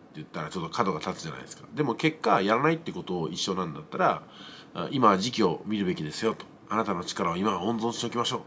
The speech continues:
みたいなね。だからその気にさせるような返答があるかもしれないですよね。まあ、だから、人間もそうだし、エーアイもそうだし、どのようにこう、手なずけていくかっていうところかなと思うんですよ。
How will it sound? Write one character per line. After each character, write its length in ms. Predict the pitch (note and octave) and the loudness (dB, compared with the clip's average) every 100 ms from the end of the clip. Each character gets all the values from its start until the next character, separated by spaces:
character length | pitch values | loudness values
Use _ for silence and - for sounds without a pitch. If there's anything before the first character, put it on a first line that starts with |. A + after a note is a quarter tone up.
| - - - - - | -12 -20 -20 -16 -4
み 100 | A2 | -2
た 120 | F#2 | -2
い 40 | D#2 | -4
な 80 | |
ね。 220 | E2+ A2+ C3 - - - - | -8 -8 -12 -20 -20 -20 -12
だ 20 | F2+ | -8
か 60 | |
ら 60 | F2 | -2
そ 140 | C#3 | 2
の 80 | C3 | 2
気 100 | B2 | 2
に 80 | B2 | -2
さ 100 | A#2+ | -2
せ 100 | A#2 | 0
る 60 | |
よ 40 | G#2 | 0
う 40 | |
な 60 | D2+ | 0
返 180 | F#2 D#2+ | -4 -4
答 120 | D#2+ | -4
が 100 | E2 | -4
あ 40 | |
る 60 | D#2+ | -4
か 80 | D2 | -8
も 80 | |
し 100 | - | -12
れ 60 | - | -14
な 60 | - | -16
い 20 | |
で 80 | - | -18
す 80 | |
よ 80 | - | -16
ね。 100 | A#2 - - - - - - - - - | -16 -16 -20 -20 -16 -10 -8 -8 -10 -4
ま 80 | G#2+ | 0
あ、 20 | |
だ 60 | |
か 100 | A#2 | 4
ら、 160 | G#2+ - - - - - - - - - - - - - | 4 4 -2 -20 -20 -20 -20 -20 -20 -20 -20 -20 -20 -10
人 220 | G#2+ A#2 C3+ | -4 0 6
間 180 | D#3+ | 6
も 100 | D#3+ | 6
そ 100 | D#3 | 6
う 40 | B2 | 4
だ 60 | |
し、 100 | F#2+ | 2
エ 60 | F2+ | 2
ー 120 | A2 | 4
ア 40 | C3+ | 4
イ 40 | |
も 100 | G2+ | 2
そ 120 | F#2+ | 0
う 40 | D#2+ | -4
だ 60 | |
し、 320 | - F2+ D2 - | -2 -4 -4 0
ど 180 | A2 G3+ | 4 6
の 80 | |
よ 100 | E3+ | 8
う 40 | G2+ | 6
に 120 | D#2+ | 0
こ 220 | - D#2+ - | -6 -10 -12
う、 320 | - - - | -20 -20 -4
手 100 | G#2 | 2
な 120 | G#3+ | 2
ず 80 | G#2 | 4
け 100 | C#3+ | 2
て 80 | D#2 | 0
い 60 | |
く 120 | - | -4
か 80 | E2 | -6
っ 40 | E2 | -8
て 280 | - - | -10 -10
い 100 | C#2+ | -10
う 40 | - | -10
と 140 | - | -6
こ 80 | F#2+ | -4
ろ 60 | E2 | -4
か 120 | D#2+ | -4
な 160 | D2+ | -6
と 100 | E2 | -6
思 100 | - | -12
う 20 | - | -16
ん 40 | |
で 60 | |
す 40 | |
よ。 80 | - | -16